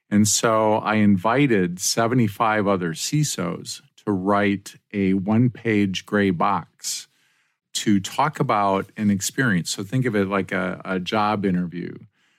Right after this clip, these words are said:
where you go into the job interview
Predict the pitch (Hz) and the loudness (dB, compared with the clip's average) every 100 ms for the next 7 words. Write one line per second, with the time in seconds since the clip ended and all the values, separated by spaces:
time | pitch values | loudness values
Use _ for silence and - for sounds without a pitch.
0 | _ 98 95 98 92 107 107 107 101 98 | _ -2 2 2 2 2 4 2 2 -2
1 | 92 104 104 107 104 98 95 98 101 98 | -2 0 0 0 2 2 2 0 2 2
2 | 95 | 2